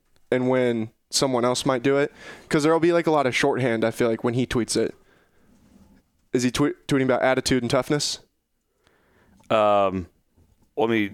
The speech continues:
Speaker 2: let me read it. "Mariel, T H T, and Coach Prom leading the way in K C. Big time win. Proof tough times don't last. Tough people do.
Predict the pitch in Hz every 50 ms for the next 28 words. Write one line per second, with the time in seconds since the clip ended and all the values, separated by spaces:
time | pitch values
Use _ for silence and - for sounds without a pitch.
0 | 104 - - 117 117 117 107 101 101 104 104 98 95 92 - - _ _ _ _
1 | _ _ _ - - _ _ _ - 110 123 139 143 143 147 147 143 143 139 139
2 | 135 135 135 131 - - _ _ _ - - - 139 135 127 123 117 - - -
3 | - 131 123 120 113 104 98 - - 120 120 117 - - - - 113 113 107 101
4 | 101 104 110 117 113 113 110 107 104 101 101 104 104 101 92 87 - - 92 92
5 | 87 - - - 85 82 82 - - _ - - - - - - _ _ _ _
6 | - 127 139 139 110 - 135 123 117 113 110 107 104 101 101 101 101 98 98 92
7 | - - _ _ _ _ _ _ _ _ _ _ _ _ - _ _ - 143 135
8 | 139 135 131 - - - - 127 120 127 - - - 127 117 110 110 107 104 -
9 | - 113 107 95 65 82 92 98 98 92 90 87 - - - - _ _ - -
10 | 104 98 - - - 110 107 - 98 90 90 90 90 87 82 80 85